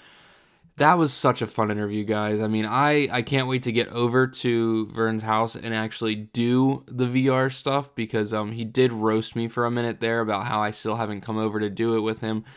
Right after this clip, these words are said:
after the phone call, but it is what it is, you know?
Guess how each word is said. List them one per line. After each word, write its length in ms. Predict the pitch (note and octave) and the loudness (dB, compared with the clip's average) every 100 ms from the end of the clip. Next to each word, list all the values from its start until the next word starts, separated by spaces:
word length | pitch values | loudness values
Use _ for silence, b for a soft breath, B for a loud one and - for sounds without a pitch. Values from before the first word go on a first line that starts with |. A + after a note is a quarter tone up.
| B B | B B
after 380 | A2+ A#2 - A#2+ | 2 2 2 2
the 100 | A#2+ | 4
phone 300 | A#2+ A#2 A#2 | 2 2 2
call, 260 | A#2 A2+ | 4 4
but 300 | G#2+ G#2 - _ _ _ _ - - | 2 -4 -6 _ _ _ _ -18 -2
it 140 | D#3 D#3+ | 2 4
is 160 | D3+ | 4
what 120 | D3 | 4
it 100 | C3+ | 4
is, 240 | A#2 - - | 2 -2 -4
you 80 | A#2 | -2
know? 240 | A2 | -2